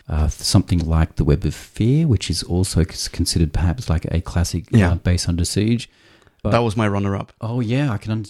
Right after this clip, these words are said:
Speaker 1: totally understand why. London Underground Yeti, like,
Speaker 2: Exactly.
Speaker 1: it's just totemic in the same way that Daleks over Westminster Bridge, we were
Speaker 2: Exactly.
Speaker 1: talking before.
Speaker 2: And it's so, it's so claustrophobic. It
Speaker 1: Mm.
Speaker 2: introduces Bagels. It
Speaker 1: Yeah.
Speaker 2: has, it, it,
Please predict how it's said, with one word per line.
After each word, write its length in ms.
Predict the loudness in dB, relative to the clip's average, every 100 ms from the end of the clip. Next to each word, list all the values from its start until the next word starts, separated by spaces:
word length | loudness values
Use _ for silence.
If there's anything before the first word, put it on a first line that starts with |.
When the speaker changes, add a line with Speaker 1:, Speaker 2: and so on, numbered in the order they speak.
| -6
Speaker 1:
totally 220 | 0 0 0
understand 360 | -2 -2 -2
why. 140 | -2 -4
London 400 | 0 0 2 -2
Underground 540 | -2 -2 0 0 0
Yeti, 460 | 0 0 0 -2 -4 -4
like, 80 | -2
Speaker 2:
Exactly. 380 | 2 0 2
Speaker 1:
it's 60 | -2
just 140 | -2
totemic 460 | -2 -2 -2 -4 -4
in 60 | -8
the 40 |
same 220 | -2 0
way 100 | 0
that 140 | -2 -8
Daleks 500 | -4 -2 -2 -4 -4
over 140 | -4
Westminster 480 | -2 -4 -8 -10 -6
Bridge, 300 | -2 -2 2
we 40 |
were 20 | 2
Speaker 2:
Exactly. 380 | 2 0 0 -4
Speaker 1:
talking 120 | -6
before. 420 | -10 -8 -8 -8 -4
Speaker 2:
And 100 | -2
it's 120 | 0 0
so, 160 | 0
it's 160 | -2 -2
so 100 | -4
claustrophobic. 720 | -4 -4 -6 -2 -2 -2 -4
It 80 | 0
Speaker 1:
Mm. 40 |
Speaker 2:
introduces 580 | 0 0 -2 -4 -6 -2
Bagels. 640 | -2 0 -2 -4 -6 -8 -4
It 220 | -4 -2 -2
Speaker 1:
Yeah. 280 | 0 2 2
Speaker 2:
has, 360 | 0 -4 -10 -4
it, 180 | -4 -4
it, 180 | -10